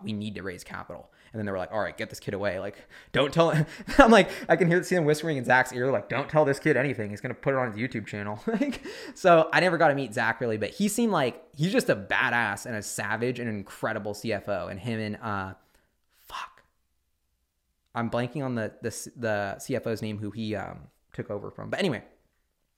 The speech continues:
Tesla, incredible. Um, I mean, just everybody that works at Tesla and everybody I met there, I feel like I owe a huge, huge thank you to. And I feel like I, we, we all do, 'cause you guys are crushing it and gonna change the world.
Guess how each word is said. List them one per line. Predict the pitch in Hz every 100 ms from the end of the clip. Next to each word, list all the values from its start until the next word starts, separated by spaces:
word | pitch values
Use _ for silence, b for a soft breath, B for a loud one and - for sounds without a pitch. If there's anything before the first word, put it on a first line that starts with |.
| _
Tesla, | - 156 156 160 151 - B B B B -
incredible. | 175 165 151 143 143 135 - B B -
Um, | 123 117 107 104 - _
I | 120
mean, | 127 131 131 _ _ _ -
just | 139 208 -
everybody | 131 156 131 120
that | 107
works | 107 107
at | -
Tesla | 113 107 104
and |
everybody | 104 110 107 101
I |
met | 98 101 -
there, | 98
I |
feel | 101 107
like | 104
I | 95
owe | 104 101
a |
huge, | 98 - 107 104 98 - - _ _ -
huge | 139 120 101
thank | 110 110
you | 104
to. | 110 104 92 -
And | 110
I |
feel | 104 120
like | -
I, | 107
we, | 101 110
we | 117
all | 131 165
do, | 107 101
'cause | 123
you | 117
guys | 120
are | 110
crushing | - 135 -
it | 107
and |
gonna | 104 104
change | - 107
the | -
world. | 104 156 98